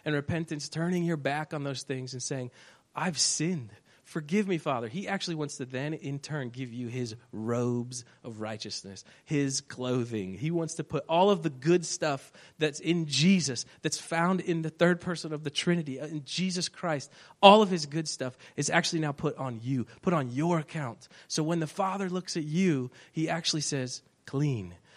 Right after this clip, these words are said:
When the Father looks at you, he actually says, "Forgiven, redeemed, bought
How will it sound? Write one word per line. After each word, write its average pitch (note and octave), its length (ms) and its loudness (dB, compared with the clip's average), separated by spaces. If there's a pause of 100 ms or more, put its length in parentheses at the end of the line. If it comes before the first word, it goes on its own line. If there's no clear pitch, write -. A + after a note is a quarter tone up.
(100)
When C3 100 0
the C3 60 0
Father F3+ 280 8
looks F3 240 0
at E3+ 100 0
you, F3 300 2
he D#3 160 -2
actually E3 300 -2
says, D3+ 200 -2
"Forgiven, C#3 760 2 (240)
redeemed, D#3 540 4
bought F#3 360 6